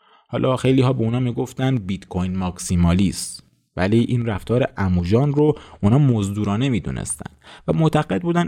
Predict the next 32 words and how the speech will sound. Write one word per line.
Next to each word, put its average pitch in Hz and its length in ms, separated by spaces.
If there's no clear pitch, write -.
عملاً 117 600
هیچ 170 240
چرخش 107 720
صورت 147 360
نگرفته، 123 640
فقط 127 440
راهبرد 101 920
بهتر 95 380
برای 95 220
عموجان 95 760
اینجا 82 280
شکل - 340
گرفته. - 400
ارتش 156 540
همچنان 123 600
به 135 80
دنبال 123 340
راهی 123 300
برای 104 300
حفظ 123 320
کنترلش 98 720
روی 127 220
مردمه 90 500
و - 60
این 85 180
بار 110 180
می‌خواد 120 300
این 131 100
کار 135 260
رو 135 140
خیلی 139 640
ریز 147 460